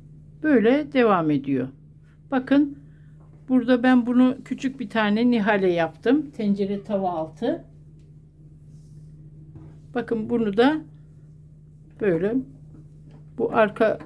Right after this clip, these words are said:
yüzü. Bu da suple yaptım. Masada suple olarak kullanıyorum. İstediğim renkte birkaç tane böyle yaptım.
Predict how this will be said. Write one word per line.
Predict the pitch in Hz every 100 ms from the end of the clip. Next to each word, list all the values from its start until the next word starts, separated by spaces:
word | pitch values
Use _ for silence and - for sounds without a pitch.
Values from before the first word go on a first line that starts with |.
| -
yüzü. | 170 160 - 233 339 - - - - - - - - - - - - - - - - -
Bu | 202
da | 226 285 285 - - - - - - - - - - - - -
suple | - 330 - 214
yaptım. | 170 156 - 156 160
Masada | 226 240 185 170 220 277 - - - - -
suple | - 269 214 202
olarak | 202 190 185 247 -
kullanıyorum. | 254 240 214 170 143 131 131 - -
İstediğim | - 277 208 185 165
renkte | 175 170 - 240 262 - - - -
birkaç | 262 233 -
tane | 180 180 180
böyle | 185 185
yaptım. | 254 220 156 - 151 139